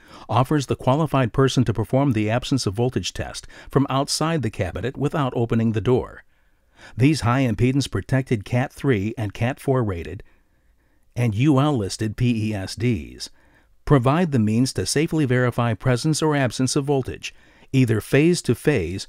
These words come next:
or phase to ground in both A C and D C systems up to one thousand volts,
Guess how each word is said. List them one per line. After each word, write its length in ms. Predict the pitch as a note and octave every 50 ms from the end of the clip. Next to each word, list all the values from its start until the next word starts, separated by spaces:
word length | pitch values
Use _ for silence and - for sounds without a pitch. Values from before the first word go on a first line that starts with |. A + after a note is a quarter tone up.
| - -
or 140 | A2+ A#2 A#2
phase 380 | - - D#3+ D#3 D#3+ D#3 -
to 100 | - -
ground 440 | C#3 B2 C3+ D3+ D3 A2+ F#2 F#2 G2
in 80 | A#2 A2
both 220 | A2 A2 A2 - -
A 160 | C3 C3 D3 C#3+
C 300 | - - C#3+ C#3 C#3+ -
and 180 | C3 B2+ B2
D 160 | A#2 C#3+ D3
C 220 | C3+ - - G2+ F#2
systems 520 | - - F#2+ E2+ - - C#2+ - - - - - - - -
up 140 | - B2 -
to 120 | - C3 A2
one 260 | G#2+ B2+ C#3+ D3+ C3+
thousand 480 | - - C3+ B2+ A2 F#2+ E2+ G#2+ G2
volts, 400 | F2+ A#2+ A2+ E2 - - - -